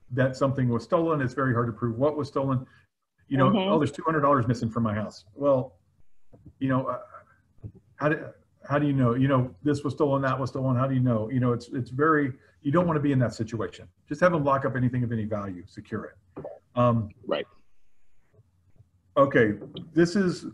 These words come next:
Speaker 1: withhold verbal offers and withhold all s-, offers once seller accepts a sales contract for the property. I don't necessarily wanna withhold verbal offers,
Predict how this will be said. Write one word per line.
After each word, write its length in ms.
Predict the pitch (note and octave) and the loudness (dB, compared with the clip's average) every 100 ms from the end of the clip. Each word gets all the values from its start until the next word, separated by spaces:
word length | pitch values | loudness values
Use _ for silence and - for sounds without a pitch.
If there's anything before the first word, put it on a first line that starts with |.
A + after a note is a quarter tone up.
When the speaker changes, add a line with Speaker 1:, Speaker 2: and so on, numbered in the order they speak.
| _ _ _ - | _ _ _ 0
Speaker 1:
withhold 520 | C#3+ C#3+ G3 A#3 F3 | 0 4 2 2 2
verbal 280 | F#3+ F#3 F3 | 0 0 2
offers 380 | D#3+ E3 E3 | 2 4 2
and 100 | D3 | 2
withhold 360 | C#3 C3 E3 E3 | -2 0 2 2
all 220 | D3+ D#3+ | 4 4
s-, 120 | D#3+ - | 2 -2
offers 400 | D3+ C#3+ D3 B2 | 0 2 2 0
once 300 | B2+ C3+ C3 | 2 2 0
seller 280 | - C#3+ C3 | 0 2 2
accepts 360 | B2 - D#3 C3+ | 0 0 0 0
a 40 | |
sales 280 | C#3+ C3+ B2 | -2 0 0
contract 520 | C3+ B2+ B2+ B2 B2 | 0 0 2 0 0
for 80 | A#2+ | -6
the 80 | A2 | -4
property. 460 | A#2+ A2+ G#2+ F2 - _ _ _ _ _ - | 0 0 -2 -10 -12 _ _ _ _ _ -10
I 480 | B2+ D3+ F3+ F#3 E3+ - - _ _ - - - _ _ - | 0 4 4 2 -4 -10 -20 _ _ -20 -20 -20 _ _ 2
don't 340 | D3+ D#3+ - _ - - _ C#3+ | 2 2 -6 _ -20 -20 _ -2
necessarily 1080 | C#3+ D3+ D3 C3 D#3 D#3+ D#3+ D3+ D3 D3 - _ - | 2 2 2 -2 2 4 4 4 2 0 -6 _ -2
wanna 220 | C3 B2+ | 0 2
withhold 440 | A#2+ C#3 C#3+ C3 | 0 0 0 2
verbal 300 | C3+ C3+ C3 | 0 0 0
offers, 480 | C3 C#3 D#3 D#3 - | 0 0 0 -4 -4